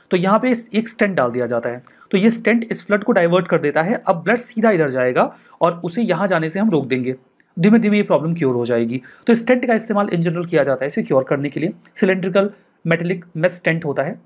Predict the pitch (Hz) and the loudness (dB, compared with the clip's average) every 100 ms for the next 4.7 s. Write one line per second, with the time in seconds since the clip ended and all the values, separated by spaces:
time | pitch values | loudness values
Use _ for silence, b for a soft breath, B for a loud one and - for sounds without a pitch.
0 | 156 156 165 156 151 143 131 143 156 156 | -2 -2 0 -4 -2 2 2 2 0 -2
1 | 131 127 139 226 b b b b _ - | -6 -6 -6 -10 b b b b _ 2
2 | 185 180 233 196 226 226 196 208 196 233 | 2 2 -2 -2 0 0 2 2 2 2
3 | 240 170 160 - 233 190 135 131 127 120 | 0 0 -2 0 -4 -2 -2 0 -2 -2
4 | 131 156 170 - 151 180 | -4 -4 -6 0 0 0